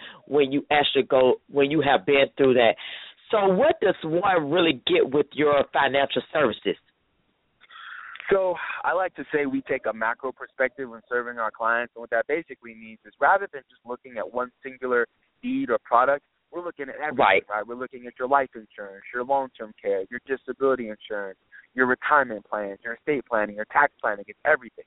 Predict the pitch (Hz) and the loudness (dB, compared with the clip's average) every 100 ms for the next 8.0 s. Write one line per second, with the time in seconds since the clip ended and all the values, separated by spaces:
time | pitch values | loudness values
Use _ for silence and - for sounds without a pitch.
0 | _ 104 120 - _ - - - - 123 | _ 2 2 0 _ -18 -8 -8 -6 -2
1 | 135 147 165 147 139 156 - 139 135 131 | 0 0 -2 -8 -8 -10 -12 -14 -16 -14
2 | 113 - 131 120 120 117 - 107 - - | -14 -12 -8 -2 -2 -2 -6 -8 -6 -4
3 | 120 - 185 _ _ _ 127 147 - 131 | -4 -6 -12 _ _ _ 0 0 -2 -14
4 | - 123 - 160 175 156 123 - 117 113 | -14 -18 -8 -8 -8 -12 -14 -18 -20 -20
5 | 117 117 120 117 110 135 156 160 - - | -16 -10 -4 -2 -2 -2 -2 -4 -10 -6
6 | 139 131 - 131 120 131 147 - _ _ | -6 _ -16 -14 -10 -8 -8 -12 _ _
7 | 156 170 - 175 156 - 123 117 - 117 | 0 0 0 -6 -6 -8 -16 -18 -12 -12